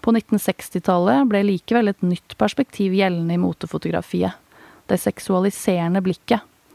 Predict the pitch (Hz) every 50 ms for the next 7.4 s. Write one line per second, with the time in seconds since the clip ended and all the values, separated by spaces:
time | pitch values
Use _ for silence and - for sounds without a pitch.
0 | - _ - - _ _ _ _ _ _ - _ _ _ - 233 220 - - 180
1 | 170 - 175 - 175 180 175 - - 190 185 185 214 240 233 - - - 233 196
2 | 175 170 170 170 - 196 190 190 180 170 175 196 208 202 165 - - 180 170 -
3 | - - 196 170 160 - - 170 165 165 165 - - - 160 - - - 170 -
4 | 208 247 302 320 - 254 240 - - - 185 165 175 175 - 196 185 185 196 202
5 | 214 233 - - - 185 170 165 165 170 180 180 - 214 196 - 170 165 160 -
6 | - 196 - - - 175 165 165 165 - 196 - _ _ _ - - - - -
7 | - - - - _ _ - 226